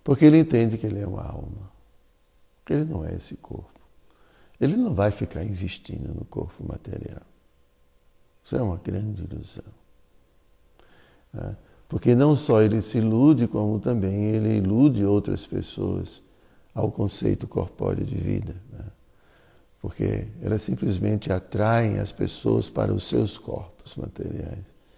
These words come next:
E as pessoas vão desenvolver a cobiça de quererem explorar qualquer aspecto do corpo do outro, né?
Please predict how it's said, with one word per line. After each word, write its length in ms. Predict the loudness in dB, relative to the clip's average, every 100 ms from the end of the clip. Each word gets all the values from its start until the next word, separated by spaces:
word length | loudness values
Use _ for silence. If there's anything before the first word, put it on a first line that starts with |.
| _ _ _ _ -20 -20 _ -4
E 60 |
as 140 | -2 0
pessoas 440 | -2 -2 0 0
vão 200 | 2 0
desenvolver 680 | 2 2 2 2 0 2 2
a 60 | 0
cobiça 840 | -2 -2 4 8 8 4 -6 -8 -10 -20 -20 _ _ _ _
de 160 | -6
quererem 540 | -2 0 4 4 4 2
explorar 840 | -2 -2 0 2 4 2 0 -8 -20 -20 -20 _ _ _ -20 _ _ _ _
qualquer 380 | -6 -6 0 2
aspecto 680 | 2 -2 -2 0 0 -6 -6
do 140 | -4
corpo 480 | -4 -4 -4 -6 -8
do 200 | -6 -6
outro, 380 | -6 -12 -18 -18
né? 220 | -16